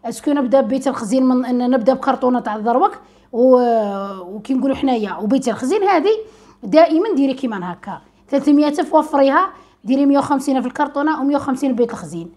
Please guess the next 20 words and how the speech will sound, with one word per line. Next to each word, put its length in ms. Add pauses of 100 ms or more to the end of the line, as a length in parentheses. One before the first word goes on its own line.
(380)
كي 160
تكملي 480
بكرتونة 460
كي 120
يفوت 220
رمضان، 420
هذه 360
مية 140
وخمسين 520
ألف 100 (340)
واللي 320
وفريها، 680
واللي 160
غير 160
بيت 200
الخزين 340
خدمي 240
غير 120
بمية 180
وخمسين، 440